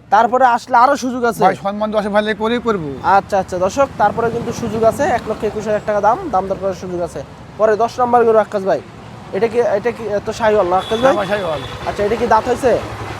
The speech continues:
Speaker 2: ভাই, এ-, এটা দাঁত দুটা।
Speaker 1: দাঁতে দুইটা?
Speaker 2: হ্যাঁ।
Speaker 1: এটার ওজন কি ওইগুলোর মতো আসবে?
Speaker 2: ভাই, দশ ভাই না, এটা বেশি ওজন আছে না?
Speaker 1: আচ্ছা, এটা একটু বেশি আছে।
Speaker 2: হ্যাঁ।
Speaker 1: আচ্ছা, কত চাচ্ছেন এটা আক্কাস ভাই?
Speaker 2: ভাই, এর দাম বুঝছেন?
Speaker 1: হ্যাঁ।
Speaker 2: এ-, এ-, এটাও দাম রাখবো, দাম একুশ হাজার রাখবো, দিয়ে দেবো চাই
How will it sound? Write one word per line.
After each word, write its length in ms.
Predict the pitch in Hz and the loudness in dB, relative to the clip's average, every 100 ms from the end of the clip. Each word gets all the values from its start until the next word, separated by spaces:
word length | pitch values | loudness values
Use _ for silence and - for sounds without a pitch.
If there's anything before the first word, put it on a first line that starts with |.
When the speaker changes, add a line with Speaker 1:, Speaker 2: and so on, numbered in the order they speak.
| 185 | 2
Speaker 2:
ভাই, 240 | 220 247 | 4 4
এ-, 320 | 269 254 262 262 | 0 2 2 4
এটা 200 | 262 269 | 2 2
দাঁত 160 | 254 233 | 0 0
দুটা। 300 | 240 202 143 - - - - - | 0 -2 -2 -12 -18 -18 -16 0
Speaker 1:
দাঁতে 300 | 202 208 233 | 2 2 0
দুইটা? 320 | 208 233 233 170 139 | 0 0 4 2 0
Speaker 2:
হ্যাঁ। 180 | 143 127 - - - | -10 -12 -18 -20 -8
Speaker 1:
এটার 260 | 190 233 | -2 2
ওজন 220 | 226 226 233 | 2 2 0
কি 80 | 233 | 0
ওইগুলোর 260 | 220 226 | 0 -2
মতো 180 | 220 220 | -2 -2
আসবে? 300 | 214 196 160 123 - - - - 208 | -2 -2 -6 -8 -20 -20 -20 -20 -6
Speaker 2:
ভাই, 180 | 196 247 | 2 2
দশ 200 | 240 247 | 4 0
ভাই 140 | 226 233 | 2 2
না, 240 | 226 254 | 2 0
এটা 120 | 233 | 0
বেশি 180 | 220 208 | 0 -2
ওজন 160 | 214 190 | -4 -6
আছে 100 | 175 | -6
না? 120 | 220 | -6
Speaker 1:
আচ্ছা, 220 | 247 156 160 | -6 -6 -8
এটা 140 | 160 | -10
একটু 160 | 160 170 | -12 -8
বেশি 240 | 170 170 | -6 -4
আছে। 200 | 147 127 110 - | -6 -6 -14 -14
Speaker 2:
হ্যাঁ। 180 | 131 165 - | -14 -14 -12
Speaker 1:
আচ্ছা, 180 | 135 156 | -12 -8
কত 120 | 175 170 | -10 -10
চাচ্ছেন 260 | 170 175 | -12 -10
এটা 140 | 170 160 | -10 -10
আক্কাস 180 | 165 165 | -12 -12
ভাই? 160 | 180 | -10
Speaker 2:
ভাই, 220 | 185 190 220 202 | 0 2 2 0
এর 220 | 220 233 | 2 2
দাম 240 | 202 202 185 | 4 0 0
বুঝছেন? 300 | 175 214 262 196 | -6 -2 -2 -4
Speaker 1:
হ্যাঁ। 200 | 160 165 131 _ _ _ | -8 -8 -10 _ _ _
Speaker 2:
এ-, 200 | 202 214 220 | -6 -4 0
এ-, 160 | 233 226 240 | 0 0 0
এটাও 180 | 247 262 | 2 2
দাম 120 | 247 | 2
রাখবো, 180 | 220 190 | 0 0
দাম 160 | 208 180 | -4 -4
একুশ 280 | 180 208 202 | -10 -8 -2
হাজার 140 | 208 | 0
রাখবো, 160 | 185 147 | -2 -4
দিয়ে 120 | 170 | -4
দেবো 180 | 196 180 | -2 -4
চাই 180 | 160 | -4